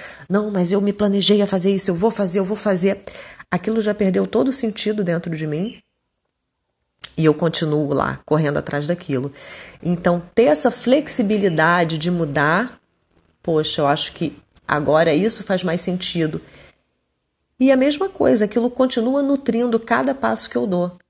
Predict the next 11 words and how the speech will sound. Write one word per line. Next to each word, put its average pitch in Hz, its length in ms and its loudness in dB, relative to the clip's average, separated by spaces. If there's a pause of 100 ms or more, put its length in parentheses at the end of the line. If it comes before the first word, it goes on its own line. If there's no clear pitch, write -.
(280)
Porque 185 220 -6
aí 180 60 2
eu 175 100 -2
vou 170 180 -4
em 185 100 0
direção, 180 500 -2
eu 185 60 0
sempre 277 380 2
tenho 247 260 0
uma 220 140 -2
direção 196 760 0